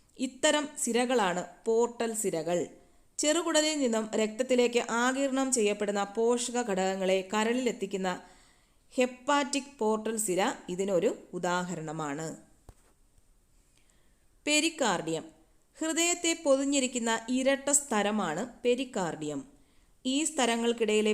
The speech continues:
പെരിക്കാർഡിയൽ ദ്രവം ഹൃദയത്തെ ബാഹ്യക്ഷതങ്ങളിൽ നിന്നും സംരക്ഷിക്കുകയും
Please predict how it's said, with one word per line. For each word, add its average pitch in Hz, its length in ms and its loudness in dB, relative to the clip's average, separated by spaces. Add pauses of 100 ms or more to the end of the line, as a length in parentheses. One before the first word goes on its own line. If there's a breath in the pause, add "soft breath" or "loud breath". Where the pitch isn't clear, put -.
പെരിക്കാർഡിയൽ 233 880 4
ദ്രവം 175 360 0 (140)
ഹൃദയത്തെ 220 560 2 (140)
ബാഹ്യക്ഷതങ്ങളിൽ 226 1000 0
നിന്നും 170 280 -4 (320 loud breath)
സംരക്ഷിക്കുകയും 214 920 0